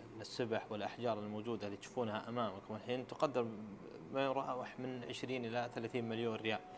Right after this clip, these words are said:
عندنا ه-، هنا الكهرمان، هذا ال-، هذا، هذا نوع من أنواع الكهرمان. هذا ال-، الكهرمان ممكن تقدر سعر السبحة الواحدة إلى مليون ريال، سبحة الكهرمان. ليش؟ لأن الكهرمان أندر النوادر الموجودة،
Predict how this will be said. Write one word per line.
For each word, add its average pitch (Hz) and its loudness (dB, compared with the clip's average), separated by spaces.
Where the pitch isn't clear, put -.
عندنا 156 8
ه-، 139 4
هنا 147 10
الكهرمان، 135 10
هذا 147 12
ال-، 131 6
هذا، 135 8
هذا 139 8
نوع 139 4
من 131 2
أنواع 131 4
الكهرمان. 123 6
هذا 131 8
ال-، 107 0
الكهرمان 131 6
ممكن 135 2
تقدر 131 2
سعر 135 4
السبحة 127 4
الواحدة 131 4
إلى 139 8
مليون 135 8
ريال، 107 4
سبحة 123 0
الكهرمان. 117 2
ليش؟ 147 8
لأن 131 2
الكهرمان 135 4
أندر 139 6
النوادر 123 4
الموجودة، 117 0